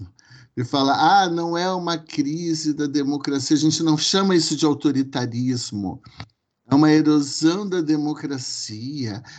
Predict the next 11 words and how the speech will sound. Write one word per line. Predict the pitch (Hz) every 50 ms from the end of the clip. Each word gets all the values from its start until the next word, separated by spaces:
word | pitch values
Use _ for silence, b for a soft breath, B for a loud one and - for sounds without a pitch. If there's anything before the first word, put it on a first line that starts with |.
| B B -
é | 117
uma | 123 135 147 151
democracia | 143 151 143 147 147 147 156 147 143 139 131 - - - - - 151 165 180 185 175
light, | 156 139 127 123 120 117 117 113 120 131 139 143 131 120 107 - - - - - 104 95 95 92 B B B B B B B B B -
é | - 127 139 151
uma | 156 156 156 156 160 165 156 156 147
democracia | 135 156 151 147 147 151 151 - 151 143 139 135 - - - - - 143 156 170 185 190 185 180
pós-democrática, | 160 160 - - 135 131 147 160 160 151 156 - - 156 139 143 143 143 139 - - 120 120 120 131 147 143 - - - 123 113 - - - 110
é | 117 120 127
uma | 131 139 147 156
democracia, | 151 147 165 160 160 160 160 156 165 151 151 139 - - - - - 135 143 147 165 185 185 185 180 170 170 165 160